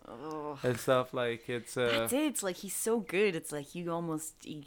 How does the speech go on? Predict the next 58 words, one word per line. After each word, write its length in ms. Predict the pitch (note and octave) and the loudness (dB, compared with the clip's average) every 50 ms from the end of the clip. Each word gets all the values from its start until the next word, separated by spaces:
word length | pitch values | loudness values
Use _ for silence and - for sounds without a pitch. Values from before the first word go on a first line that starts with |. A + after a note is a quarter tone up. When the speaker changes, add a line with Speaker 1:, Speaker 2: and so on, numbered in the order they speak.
| - - | -12 -6
Speaker 1:
kind 220 | F3 F3+ E3+ E3+ | -2 -2 0 0
of 100 | E3 D#3+ | -2 -2
go, 160 | - D#3 D3+ D3+ | -2 0 0 0
you 100 | D#3 D#3+ | -2 -4
nearly 220 | F3 F3+ F3 E3 | -4 -4 -6 -6
deler-, 400 | D3 D3+ C3+ C#3 C#3 C#3+ D#3 D#3+ | -4 -4 -4 -2 0 0 0 0
deserve 460 | E3 E3 E3 C#3+ - D3+ F3+ E3+ - - | 0 -2 -2 2 2 2 2 2 0 -2
to 60 | - | 0
get 160 | - G3+ G#3+ | 4 4 6
away 240 | F3 A#3 A3 A3 A#3+ | 6 8 8 8 8
with 100 | B3 G3+ D3+ | 8 10 12
it 60 | D#3 | 12
Speaker 2:
Yeah. 220 | D#3+ D3+ C3+ B2 | 12 12 12 12
Speaker 1:
because 260 | A#2 - A#2 G2 G#3 | 10 8 2 2 4
you're, 180 | A3+ A3 G3+ G#3+ | 6 6 6 8
like, 260 | - G#3+ G#3 - - - - - - - - - - - | 8 6 6 6 2 -6 -12 -10 -10 -10 -10 -12 -8 -2
you're 120 | - C4+ C#4 | 2 4 6
really 140 | C#4 C#4+ C4+ | 6 6 6
quite 200 | - C4+ B3+ C4 | 6 4 4 2
proficient 560 | A3+ G3+ - - C4+ - - - E3+ D#3+ D3+ | 0 -4 0 2 2 2 0 -2 -6 -8 -8
at 100 | C#3+ - | -6 -4
this, 200 | D#3+ E3 D#3+ F3 | -2 -2 0 0
aren't 240 | F3 F#3 F#3 E3+ - | 0 0 0 -2 -4
you? 100 | D3 - - - | -4 -4 8 12
Speaker 2:
And 160 | G#3 G#3+ G3+ G#3+ | 12 12 12 12
it's 160 | G3+ G3+ - | 10 10 12
Speaker 1:
Or 20 | |
Speaker 2:
the, 140 | G3 F#3+ F3 | 12 12 12
Speaker 1:
even, 160 | D#3+ A#3 A#3 | 12 10 8
Speaker 2:
the 80 | G#3 F#3+ F3 | 4 4 2
Speaker 1:
uh, 40 | E3 E3+ | 0 2
like, 180 | F3+ F3 E3+ - | 2 2 2 2
having 300 | - F3+ F#3+ F3 F#3 E3 | 4 4 4 4 2 -2
the 80 | D#3 | -2
dogs 580 | C#3+ - - E3 D3+ D#3 E3 E3+ E3+ F3 - - | -2 0 2 4 6 8 6 6 4 2 -2 -2
and 100 | E3+ E3 | -2 0
that, 220 | D#3 C#3 C3+ C#3+ | 0 -2 -2 -6
yeah. 240 | - - - C#3+ C#3+ D3 D3 E3+ E3+ D#3+ D3 | -10 -10 -10 -8 -6 -6 -4 -2 0 2 6
Speaker 2:
And 80 | D3 D#3+ | 8 8
it's 140 | D#3+ - | 8 10
the 80 | - D#3+ | 8 8
amazing 420 | D3 C#3+ D3+ E3+ E3 D#3 D3+ C#3 | 8 8 8 8 6 6 4 4
thing 220 | - C#3 C3+ B2+ A#2+ | 6 6 6 6 6
that 160 | C3+ B2+ - | 4 4 2
he 680 | - C3+ C3 B2+ B2 B2 B2 B2 B2 B2 B2 B2 A#2+ A#2 | 2 2 4 4 4 4 2 2 2 2 0 -2 0 8
gets 300 | - D3 E3 - - - | 10 10 10 10 10 10
away 240 | D3 C3+ C3 B2+ B2+ | 10 12 12 12 10
with 160 | B2+ B2+ B2+ | 10 10 8
it, 160 | B2+ A#2+ - | 8 6 6
and 140 | C3 A#2+ A2 | 4 2 2
he 120 | A#2 B2 | 2 2
just 300 | A#2+ A#2+ C3 B2+ A#2 A#2+ | 4 6 6 4 4 6
gets 240 | C3+ C3+ B2+ A2+ - | 6 6 6 4 4
done, 260 | - C#3+ C#3 C#3 C#3 | 6 8 8 8 8
not 140 | C#3 C#3+ C#3+ | 6 6 6
even 220 | D#3+ D#3 D#3 D3 C#3+ | 6 6 6 6 8
by 160 | D3 C3+ B2+ | 8 6 6
his 560 | - - C3+ C3 B2 A#2+ A#2 A#2 A2 G#2+ - | 6 6 6 6 6 6 4 0 -2 -4 -8